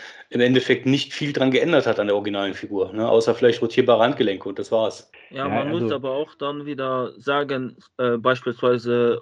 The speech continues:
Speaker 2: Robots in Disguise oder alias Car Robots, äh, Cybertron, Galaxy Force waren vor-, vorab, glaub ich, mehr, also wurden mehr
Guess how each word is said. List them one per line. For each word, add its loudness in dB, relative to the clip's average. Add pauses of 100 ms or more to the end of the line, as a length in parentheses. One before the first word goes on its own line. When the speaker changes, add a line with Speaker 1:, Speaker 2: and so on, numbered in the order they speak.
Speaker 2:
Robots 4
in -2
Disguise 0
oder -6 (100)
alias 0
Car 6
Robots, 4 (260)
äh, -4 (260)
Cybertron, 2
Galaxy 2
Force -2 (260)
waren 2
vor-, 2 (140)
vorab, 4
glaub 0
ich, -8
mehr, 4 (160)
also -4 (140)
wurden 6
mehr 4